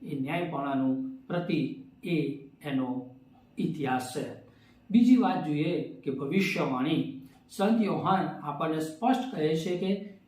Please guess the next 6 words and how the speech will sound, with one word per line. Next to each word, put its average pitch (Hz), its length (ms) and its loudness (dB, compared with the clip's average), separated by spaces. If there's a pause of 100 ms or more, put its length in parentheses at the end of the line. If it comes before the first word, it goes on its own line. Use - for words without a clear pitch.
(120)
એક 277 360 2
ભવિષ્યવાણી 170 1040 2 (640)
પૂરી 233 340 6
થઈ 131 180 0
રહી 123 200 -6
છે. 123 200 -4